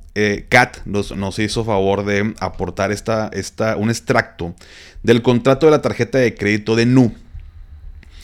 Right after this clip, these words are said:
Porque un, entre comillas lo voy a poner porque si no me estás viendo en YouTube, entre comillas un hack es, saco la, eh, abro cuenta con Nubank, saco tarjeta de crédito.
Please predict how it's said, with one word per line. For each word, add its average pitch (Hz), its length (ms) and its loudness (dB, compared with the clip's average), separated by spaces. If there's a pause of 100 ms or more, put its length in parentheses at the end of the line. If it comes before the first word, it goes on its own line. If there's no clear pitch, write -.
(340)
Porque 131 340 8
un, 160 400 2 (240)
entre 117 240 4
comillas 123 380 6
lo 123 100 10
voy 107 140 6
a 107 100 0
poner 98 320 0
porque 85 220 -4
si 90 80 -6
no 92 80 -2
me 101 60 0
estás 101 120 -2
viendo 98 160 0
en 95 60 -2
YouTube, 85 340 -6 (140)
entre 107 180 2
comillas 135 320 4
un 175 80 2
hack 120 380 -2
es, 95 320 -2 (440)
saco - 320 0
la, 156 200 4 (240)
eh, 104 160 0
abro 135 240 2
cuenta 135 500 2 (320)
con 101 260 4
Nubank, 202 420 8 (360)
saco 127 220 0
tarjeta 107 320 -2
de 101 180 -2
crédito. - 400 -12